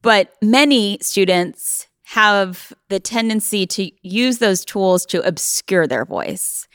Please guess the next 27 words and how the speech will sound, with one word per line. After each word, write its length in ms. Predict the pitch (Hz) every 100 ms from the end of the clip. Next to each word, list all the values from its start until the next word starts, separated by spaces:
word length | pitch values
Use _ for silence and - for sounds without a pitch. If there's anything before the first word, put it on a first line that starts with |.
| _ 208
And 220 | 185 185
that's 340 | 190 190 -
where 200 | 190 185
the 120 | 170
caution 600 | 165 156 151 - 151 143
comes. 640 | 147 143 110 - - - - - - -
Maybe 240 | 269 311
a 60 | 294
student 320 | 294 247 214
realizes 600 | 208 202 196 190 185 170
that 160 | 180 175
they 160 | 175
have 340 | 214 170 - - -
a 80 |
struggle 400 | - 180 165 165
with 180 | 165 170
grammar, 480 | - 233 175 139 - - - - -
and 200 | 185 180
so 320 | - 180 170
they 160 | 180
might 420 | 180 190 190 190 -
use 640 | 196 214 220 202 175 - -
a 180 | 185 175 _ -
grammar-based 720 | - 196 185 180 175 170 -
tool 500 | - 269 220 196 185
or 160 | 180 170
coach 560 | - 202 185 - -